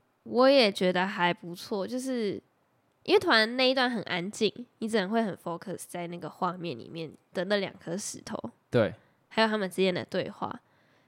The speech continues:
Speaker 1: 其实我觉得是蛮加分的，但是
Speaker 2: 翻译的问题。
Speaker 1: 我也没有到非常感动，可是我知道那个是唯一让我比较有感触的地方。
Speaker 2: 我跟你讲，为什么他那一段这么厉害？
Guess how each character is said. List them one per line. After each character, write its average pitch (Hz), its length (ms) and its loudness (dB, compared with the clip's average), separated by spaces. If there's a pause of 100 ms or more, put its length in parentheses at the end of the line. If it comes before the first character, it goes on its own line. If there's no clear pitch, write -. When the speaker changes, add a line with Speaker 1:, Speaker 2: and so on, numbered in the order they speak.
(440)
Speaker 1:
其 - 160 -6
实 330 80 2
我 240 100 4
觉 202 160 0
得 185 280 2
是 247 180 -10
蛮 180 460 -6 (240)
加 175 280 -2
分 175 240 -4
的， 180 120 -4
但 294 140 -2
是 339 80 -2 (1040)
Speaker 2:
翻 143 240 0
译 139 60 -6
的 110 100 -4
问 104 200 -2
题。 - 160 -16 (320)
Speaker 1:
我 277 140 0
也 359 100 0
没 240 100 -4
有 226 100 0
到 247 160 2
非 247 160 -4
常 190 220 -2
感 175 200 -6
动， 220 120 -4
可 226 80 0
是 277 100 0
我 254 140 4
知 202 140 0
道 233 180 6
那 262 160 4
个 214 160 4
是 233 300 2 (140)
唯 202 200 6
一 226 140 2
让 233 180 4
我 185 260 -4 (840)
比 196 100 -4
较 226 140 6
有 190 60 4
感 160 220 -6
触 190 200 -10
的 165 100 -8
地 - 180 -10
方。 - 180 -12 (360)
Speaker 2:
我 147 100 4
跟 233 160 2
你 262 40 -4
讲， 123 240 -2
为 185 120 -2
什 135 100 -6
么 104 140 -4
他 127 120 -2
那 131 160 -2
一 107 60 0
段 110 200 0
这 107 80 -16
么 101 140 -6
厉 98 180 -6
害？ 110 180 -8